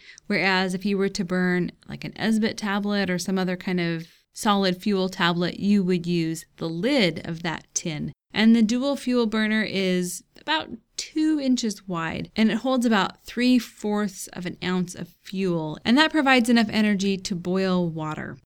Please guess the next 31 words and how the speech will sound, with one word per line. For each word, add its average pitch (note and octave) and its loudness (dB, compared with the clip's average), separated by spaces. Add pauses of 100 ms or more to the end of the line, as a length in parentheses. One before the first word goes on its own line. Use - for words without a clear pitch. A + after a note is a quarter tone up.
So - -2
you C4+ 6
shouldn't E4 2
need B3+ 4
to A3 -2
add G#3 0
more G3+ 4
than B3+ 0
three B3+ 0
fourths A#3 -2
of G#3 -4
an G#3+ 0
ounce G3 -2
of G3 -6
fuel. G#3+ -2 (160)
Typically, B3+ 2
water G3+ -2
will G3 0
boil F#3 -2
with F3 -4
point A#3 -2
five G3 0
to - -16
point G3 -2
seven G#3+ 0
ounces, D#3 -6 (240)
depending F#3+ 2
on D#3+ -2
those E3+ -4
outside E3+ -6
conditions. E3 -4